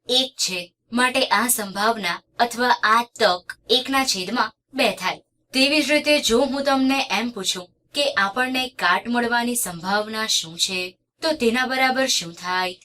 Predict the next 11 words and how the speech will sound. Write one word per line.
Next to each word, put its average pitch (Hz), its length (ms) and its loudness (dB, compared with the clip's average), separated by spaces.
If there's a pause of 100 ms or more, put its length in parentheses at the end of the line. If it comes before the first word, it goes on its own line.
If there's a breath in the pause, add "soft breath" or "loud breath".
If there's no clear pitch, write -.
(180)
ફરીથી 269 520 2 (180)
ત્યાં 277 300 2
બે 202 100 6 (120)
સમાન 262 460 0
શક્યતાઓ 233 720 0
છે, - 120 -2 (280)
જેમાંથી 262 560 0 (160)
એક 240 220 -6
આપણને 208 480 0 (280)
કાટ 240 340 2
આપે - 240 0